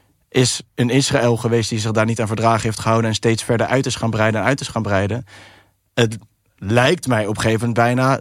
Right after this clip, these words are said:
omdat het ze te doen is om dat stukje land daar. En, en ik zeg niet, ik weet het ook niet, hè, want dat, eh, daar ben ik het wel mee eens. Je kan natuurlijk niet zomaar iets gaan zeggen, dit is honderd procent waar en ik weet dat het zo is. En ik weet het ook allemaal niet, ik blijf het gewoon onderzoeken. Maar er zijn mensen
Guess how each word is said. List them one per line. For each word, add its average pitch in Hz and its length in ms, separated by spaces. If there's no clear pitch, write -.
omdat 135 360
het 131 140
ze 139 140
te 139 120
doen 139 200
is 147 220
om 143 160
dat 143 160
stukje 156 340
land 180 260
daar. 92 240
En, 120 240
en 135 160
ik 175 140
zeg 180 200
niet, 180 200
ik 143 100
weet 165 160
het 170 120
ook 180 120
niet, 135 120
hè, 127 80
want 131 160
dat, 139 120
eh, 139 140
daar 143 140
ben 139 80
ik 139 60
het 123 80
wel 131 180
mee 120 140
eens. 107 120
Je 117 60
kan 120 140
natuurlijk 120 300
niet 131 120
zomaar 110 260
iets 104 120
gaan 104 120
zeggen, 104 240
dit 107 140
is 101 60
honderd 110 200
procent 104 180
waar 113 200
en 101 80
ik 101 80
weet 110 140
dat 95 100
het 98 120
zo 113 100
is. 113 180
En 107 120
ik 113 80
weet 120 160
het 120 100
ook 135 120
allemaal 98 180
niet, 104 120
ik 113 80
blijf 104 180
het 101 100
gewoon 101 160
onderzoeken. 107 380
Maar 107 120
er 110 140
zijn 131 340
mensen 92 440